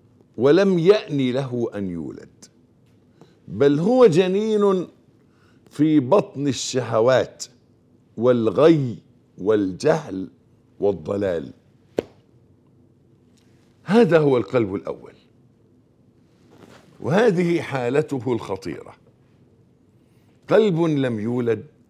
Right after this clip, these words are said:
ولم يأن له أن يولد، بل هو جنين في بطن الشهوات.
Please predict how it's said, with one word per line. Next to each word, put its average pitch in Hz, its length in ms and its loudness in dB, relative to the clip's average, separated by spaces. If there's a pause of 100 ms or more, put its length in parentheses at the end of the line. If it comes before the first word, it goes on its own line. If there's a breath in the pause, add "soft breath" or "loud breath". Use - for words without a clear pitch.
(960)
ولم 131 340 0
يأن 113 480 -4
له 110 440 -6
أن 98 140 -8
يولد، 95 460 -6 (1040)
بل 113 220 0
هو 165 220 -2
جنين 147 840 -4
في 107 300 -10
بطن 131 420 -12
الشهوات. 82 840 -14